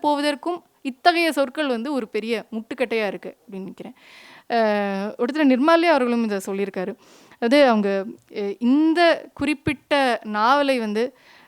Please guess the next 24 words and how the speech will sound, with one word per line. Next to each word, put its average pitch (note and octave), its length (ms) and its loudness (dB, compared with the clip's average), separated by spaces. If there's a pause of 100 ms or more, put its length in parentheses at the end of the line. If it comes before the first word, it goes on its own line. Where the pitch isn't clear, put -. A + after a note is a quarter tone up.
அ, G3+ 320 -4
முதலா A#3 760 2
அவங்க G3 500 -6 (100)
மொழிபெயர்க்கிறதுக்காக A3+ 920 0
எடுத்துக்கிட்டப்போ B3+ 580 -4 (360)
ஒரு E4+ 300 6
சில F4+ 220 6
சொற்களை D#4 500 4
மாற்றக்கூடாது A3 1120 2
அப்படின்ட்டு A3+ 320 -4
அவங்க G#3 360 -2 (100)
கேட்டுக்கிட்டதா, G#3+ 680 -4 (220)
அ, G3 300 -10
ஒரு A3 280 -8
இடத்துல G#3+ 340 -8
சொல்லியிருக்காரு. G#3 420 -6 (500)
அப்போ E4 280 6 (460)
இ-, B3+ 180 -12
இங்க D#4 300 6
இருந்தா F4 460 10
அவங்களுடைய, E4 440 4 (920)
அ, G#3 180 0
இது B3 160 6
அரசியல்னே D#4+ 580 6